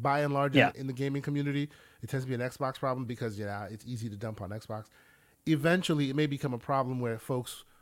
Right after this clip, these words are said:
Speaker 1: will start to, it may, it may go too far, and people will start losing their credibility, you know? So for
Speaker 2: Right,
Speaker 1: me,
Speaker 2: yeah.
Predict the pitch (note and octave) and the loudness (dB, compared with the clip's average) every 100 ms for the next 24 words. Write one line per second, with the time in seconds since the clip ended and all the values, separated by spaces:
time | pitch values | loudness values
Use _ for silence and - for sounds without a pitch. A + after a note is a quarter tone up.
0 | _ A2+ B2 B2 A2+ - - B2 A#2 - | _ -4 -2 0 -2 -4 -2 -2 -2 -6
1 | C3 A2+ G2 F#2 C3+ C3 D3 D3+ E3 D#3+ | -6 -6 -8 -10 -10 -4 -4 -2 0 2
2 | D3 D3 C3 - G#2 C2+ - _ _ _ | 0 -2 -6 -4 -4 -6 -12 _ _ _
3 | - A#2+ D3 C3+ C3 - C3+ A#2+ A#2+ A#2+ | -8 0 0 0 -2 0 -2 0 -2 -2
4 | A#2 - A2 G2 E2+ C2+ - A2+ G#2+ A#2 | -4 -4 -6 -6 -10 -12 -12 -8 -6 -8
5 | - - _ - B2 A#2 D#3 C#3+ C3 F#3+ | -10 -20 _ -6 -4 0 10 12 12 10
6 | E3 C3 | 10 10